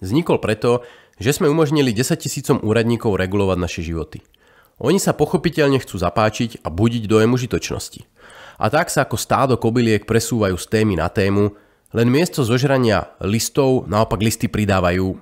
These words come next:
do zákonníkov. Je to zbytočné a je to drahé, ale je to aj škodlivé? Áno, pretože to zasahuje do krehkého ekosystému inovácií. V nich prebieha evolučný proces. Tisíce a milióny vynálezov, nápadov,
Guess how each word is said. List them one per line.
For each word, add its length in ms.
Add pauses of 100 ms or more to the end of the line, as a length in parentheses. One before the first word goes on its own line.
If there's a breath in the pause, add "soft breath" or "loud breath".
(100)
do 160
zákonníkov. 760 (760 soft breath)
Je 160
to 80
zbytočné 480
a 160
je 80
to 80
drahé, 320 (240 loud breath)
ale 400
je 240
to 80
aj 160
škodlivé? 520 (600)
Áno, 320 (240)
pretože 400
to 80
zasahuje 480
do 80
krehkého 560
ekosystému 640
inovácií. 560 (720 soft breath)
V 160
nich 240
prebieha 400
evolučný 480
proces. 480 (560 soft breath)
Tisíce 480
a 80
milióny 400
vynálezov, 720
nápadov, 640